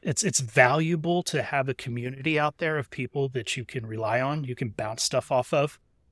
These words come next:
Um, because if you can put your content public or you can talk to people and vet out an idea, you know, they give you feedback. And more, more times than not, people give positive feedback than just, "Ah, this is trash, get it out of my way."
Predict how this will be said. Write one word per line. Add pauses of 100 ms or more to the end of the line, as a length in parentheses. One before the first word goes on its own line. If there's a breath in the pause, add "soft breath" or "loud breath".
(480)
Um,
because
if
you
can
put
your
content
public
or
you
can
talk
to
people
and
vet
out
an
idea, (420)
you
know,
they
give
you
feedback. (180)
And (280)
more, (120)
more
times
than
not,
people
give (320)
positive
feedback
than
just, (120)
"Ah,
this
is
trash,
get
it
out
of
my
way."